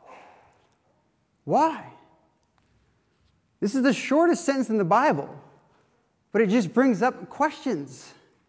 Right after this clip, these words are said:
Why would God, why would he cry? And the Psalms gives me permission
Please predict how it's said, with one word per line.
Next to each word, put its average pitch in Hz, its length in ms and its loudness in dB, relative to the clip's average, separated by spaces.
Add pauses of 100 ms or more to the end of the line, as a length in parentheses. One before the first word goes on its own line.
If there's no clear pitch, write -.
(1080)
Why 247 220 2
would 247 200 -2
God, 196 340 0
why 214 240 2
would 269 160 2
he 220 80 0
cry? 233 580 -4 (1500)
And 175 180 0
the 175 60 -2
Psalms 208 680 0
gives 185 240 -4
me 190 160 0
permission 196 800 -2